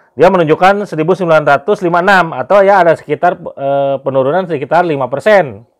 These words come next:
di write-nya. Itu, ya. Sedangkan untuk suhu ini yang nggak terlalu tinggi juga sih, masih di tiga puluh lima derajat, ya, rata-rata.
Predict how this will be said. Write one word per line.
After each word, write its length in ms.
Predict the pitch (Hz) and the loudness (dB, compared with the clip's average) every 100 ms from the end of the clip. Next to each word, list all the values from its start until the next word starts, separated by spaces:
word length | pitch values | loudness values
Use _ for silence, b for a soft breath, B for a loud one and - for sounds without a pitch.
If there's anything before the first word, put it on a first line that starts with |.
| _ _ _ _ _ | _ _ _ _ _
di 240 | 117 160 | 0 2
write-nya. 880 | 185 139 131 135 143 151 123 95 _ _ _ _ _ _ _ _ _ _ _ _ | 4 4 2 0 -2 0 0 -4 _ _ _ _ _ _ _ _ _ _ _ _
Itu, 480 | - 82 95 92 82 | -20 -12 -8 -6 -6
ya. 240 | 85 165 220 B B | -2 -2 -2 B B
Sedangkan 320 | - 165 175 | 2 4 4
untuk 160 | 160 165 | 2 0
suhu 400 | 147 143 220 202 | 0 4 4 4
ini 480 | 165 202 202 175 117 _ | 2 -2 -2 -4 -10 _
yang 160 | 127 127 | -6 -4
nggak 160 | 139 | -2
terlalu 240 | 127 143 139 | 0 0 0
tinggi 240 | 135 135 | -4 -2
juga 160 | 143 165 | 2 2
sih, 160 | 208 | 2
masih 240 | 233 143 131 | -2 -4 -6
di 160 | 127 | -6
tiga 240 | 127 120 123 | -2 2 2
puluh 240 | 120 120 | 0 -2
lima 240 | 120 120 117 | -2 -2 -2
derajat, 560 | 110 104 107 165 - | -2 -2 0 0 -2
ya, 160 | 185 202 | -6 -6
rata-rata. 960 | 139 110 95 90 - 131 180 233 - | -8 -8 -12 -12 -4 2 4 2 0